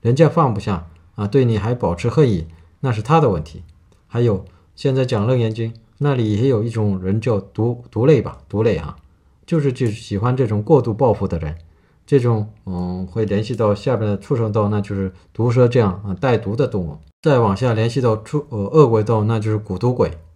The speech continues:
哎，再往下就是地狱道了。所以这种喜欢过度报复或者长时间怀恨在心，嗯，别人道歉的时候也不接受，这个是他有他的果报。而对于你这个人，你自己能放下，你自己诚恳的道歉，这也就可以了。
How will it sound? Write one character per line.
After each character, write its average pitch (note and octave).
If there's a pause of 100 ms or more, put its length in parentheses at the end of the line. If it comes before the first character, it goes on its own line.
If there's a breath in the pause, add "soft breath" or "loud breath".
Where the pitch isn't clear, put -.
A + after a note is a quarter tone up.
(140)
哎， E2 (260)
再 C3+
往 G2+
下 A2
就 G#2
是 G2
地 A#2
狱 G#2
道 E2+
了。 D2+ (440)
所 C3
以 B2
这 B2+
种 A#2+
喜 A#2
欢 B2+
过 D#3
度 B2+
报 B2
复 G#2
或 A#2+
者 A2 (180 loud breath)
长 B2+
时 C#3+
间 D3
怀 B2+
恨 C3+
在 B2+
心， B2+ (200)
嗯， G2
别 A#2
人 C3+
道 C#3
歉 C3
的 A#2+
时 G#2
候 G#2+
也 G2
不 B2
接 C3
受， A#2
这 D3
个 C3
是 B2
他 D#3+
有 G#2
他 D3
的 D3+
果 F2
报。 E2 (440)
而 G#2
对 C#3
于 C#3
你 C#3
这 C#3+
个 A#2+
人， G2
你 E2+
自 F#2+
己 A2
能 G2+
放 A#2+
下， G#2
你 F#2
自 C3
己 A#2
诚 G#2+
恳 A#2
的 G#2
道 A2
歉， F2+
这 C3
也 G#2
就 G2+
可 F#2+
以 A#2
了。 D#3+